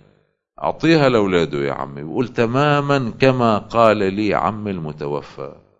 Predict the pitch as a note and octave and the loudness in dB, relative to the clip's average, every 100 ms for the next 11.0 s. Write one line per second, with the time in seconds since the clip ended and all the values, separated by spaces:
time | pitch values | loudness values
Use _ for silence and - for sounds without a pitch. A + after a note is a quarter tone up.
0 | - D#2+ D2+ D#2+ E2+ A2 G#2+ - A#2+ B2+ | -18 -14 -8 -8 -2 -2 -2 0 0 0
1 | - - _ _ _ _ _ _ _ _ | -6 -20 _ _ _ _ _ _ _ _
2 | - E2 G#2 A2+ A2 - D2+ G2+ C3 C3 | -10 -4 -2 2 0 0 0 2 2 2
3 | F2 G2+ F2+ - B2+ A2+ G#2 F#2 F2+ F2+ | 0 0 0 0 0 2 2 2 2 0
4 | E2 D2+ D2+ D#2 G1+ _ _ _ _ _ | 0 -4 -8 -12 _ _ _ _ _ _
5 | _ _ _ _ B2 C3+ A#2+ G2 D#2 F#2 | _ _ _ _ 0 2 2 2 -4 -6
6 | E2 D#2 C#2+ D2 C#2 C2+ B1+ C2 G1+ G1+ | -6 -4 -4 -6 -16 -14 -16 -16 _ _
7 | G1+ _ _ _ _ _ _ _ _ - | _ _ _ _ _ _ _ _ _ -12
8 | D2+ D#2 F2+ G2+ F#2 G2+ G#2 G#2 - F#2+ | -10 -6 -4 -2 -2 -2 -4 -6 -8 -8
9 | F2+ F2+ A#2+ A#2+ F#2+ F2+ G2+ G2 A2+ A2 | -6 -2 2 0 -2 -8 -8 -8 -10 -12
10 | G2 D#2+ D#2 C2+ C#2 B1 - C#2+ - | -12 -10 -8 -8 -8 -8 -8 -12 -12